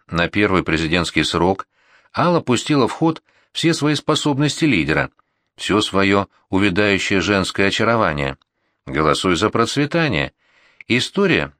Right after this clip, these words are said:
даёт нам шанс, голосуя за Ельцина, избрать счастливую жизнь и для себя, и для своих потомков". Алла была в ударе. Её искренность поражала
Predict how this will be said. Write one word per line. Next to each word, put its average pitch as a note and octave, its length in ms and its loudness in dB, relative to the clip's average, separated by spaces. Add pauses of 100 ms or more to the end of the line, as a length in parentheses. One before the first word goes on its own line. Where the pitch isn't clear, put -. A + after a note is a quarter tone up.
(180)
даёт D3+ 300 0
нам E3 160 0
шанс, C3 420 -2 (360)
голосуя E2 440 0
за F2+ 140 0
Ельцина, G2 640 0 (260)
избрать A#2+ 420 0
счастливую C3 500 0
жизнь B2 360 0
и C3 80 0
для G2+ 180 2
себя, F#2+ 480 0
и A2 40 -4
для D#2+ 160 -2
своих E2+ 280 0
потомков". B2 680 0 (320)
Алла D#2 260 2
была D#2+ 260 2
в D2+ 80 0
ударе. E2+ 420 0 (360)
Её D#2 220 2
искренность G2 640 -2
поражала G2 640 0